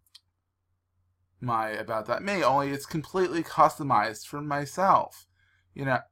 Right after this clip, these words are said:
so, you know, I can put stuff in here. I can, you can view my resume. That's custom that I coded in. And yes, I'm a web developer. I can do this stuff. And, you know, there's a resume. There's my,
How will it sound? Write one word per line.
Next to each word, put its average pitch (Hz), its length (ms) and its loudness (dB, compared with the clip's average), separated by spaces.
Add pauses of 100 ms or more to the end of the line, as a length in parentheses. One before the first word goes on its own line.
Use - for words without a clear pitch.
(140)
so, 143 160 -6
you 143 280 -8
know, 139 60 -8
I 123 100 0
can 127 140 -6
put 127 180 -8
stuff 139 240 0
in 123 160 -4
here. 123 440 -6 (420)
I 127 160 4
can, 123 680 -4 (720)
you 131 100 -6
can 135 140 -2
view 131 140 -4
my 123 100 -2
resume. 110 800 -4 (160)
That's 117 240 -12
custom 120 640 -2
that 113 140 -4
I 110 200 2 (200)
coded 120 400 -6
in. 107 380 -8 (100)
And 165 160 -8
yes, 175 320 2
I'm 131 160 -6
a 139 60 -2
web 143 200 -4
developer. 107 520 -2
I 110 120 -6
can 127 340 -8
do 156 180 -4
this 131 220 -10
stuff. - 540 -10 (840)
And, 123 320 -8
you 143 180 -10
know, 117 280 -2
there's 139 160 -6
a 143 60 -10
resume. 123 520 2
There's 117 220 -8
my, 120 320 -4